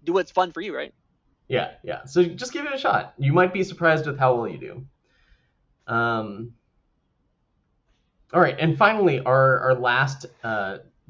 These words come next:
Speaker 2: topic of advice for people in the first tier are,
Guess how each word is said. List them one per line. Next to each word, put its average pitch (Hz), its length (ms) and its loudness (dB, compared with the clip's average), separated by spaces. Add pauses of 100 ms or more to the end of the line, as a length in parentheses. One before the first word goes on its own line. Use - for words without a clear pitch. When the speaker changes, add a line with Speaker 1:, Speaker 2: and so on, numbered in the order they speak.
(920)
Speaker 2:
topic - 420 -4
of 110 120 -8
advice 104 460 -4
for 101 500 -4 (300)
people 139 300 0
in 123 80 2
the 113 80 -6
first 135 300 -4
tier 107 360 0
are, 110 420 2